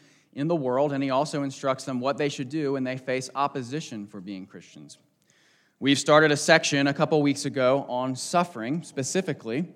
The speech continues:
and you'll remember that there are three kinds of suffering. Suffering type one is suffering because of your personal sin or foolishness.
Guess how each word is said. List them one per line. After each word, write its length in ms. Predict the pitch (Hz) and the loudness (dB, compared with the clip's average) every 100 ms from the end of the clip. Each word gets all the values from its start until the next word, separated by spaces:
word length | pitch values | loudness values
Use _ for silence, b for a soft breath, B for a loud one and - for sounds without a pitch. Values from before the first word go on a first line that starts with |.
| b b b | b b b
and 140 | 131 143 | 2 4
you'll 100 | 151 | 6
remember 320 | 147 151 165 | 4 4 4
that 140 | 147 | 4
there 160 | 143 147 | 4 4
are 40 | 147 | 2
three 320 | - 135 147 | -4 -4 -4
kinds 420 | 147 180 180 151 | -4 -6 -4 -4
of 80 | 123 | -6
suffering. 440 | - 113 117 113 | -2 -2 -4 -10
Suffering 420 | 110 143 151 156 | -2 -2 0 -4
type 360 | 151 151 170 - | -4 -2 -2 -2
one 380 | 127 120 165 190 - b b b b | -4 -2 -2 -6 -12 b b b b
is 260 | - 131 131 | -2 -2 -2
suffering 640 | - 185 190 135 123 151 | 2 4 4 0 -2 -2
because 260 | 135 156 135 | -2 -4 -4
of 100 | 123 | -2
your 240 | 127 156 | -2 -2
personal 540 | 151 - 202 190 151 135 | -2 -2 -2 -2 -4 -6
sin 460 | - 190 143 135 151 | -8 -6 -4 -4 -4
or 180 | 135 | -8
foolishness. 800 | 139 - 151 127 - 90 65 - | -10 -8 -8 -8 -10 -16 -16 -20